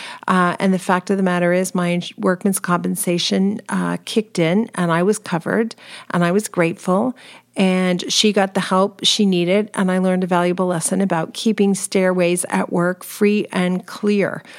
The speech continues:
so that nobody can trip on them. And then we were able to talk about that in terms of our project job sites. How many times do you rest something on the foot of a stair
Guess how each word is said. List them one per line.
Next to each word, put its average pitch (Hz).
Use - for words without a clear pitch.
so -
that 185
nobody 180
can 175
trip 185
on 160
them. -
And 190
then 185
we 196
were 180
able 196
to 196
talk -
about 196
that 170
in 185
terms 180
of 190
our 180
project 170
job 233
sites. -
How 214
many 240
times 262
do 190
you 180
rest 185
something 196
on 185
the 185
foot 196
of 190
a 202
stair 208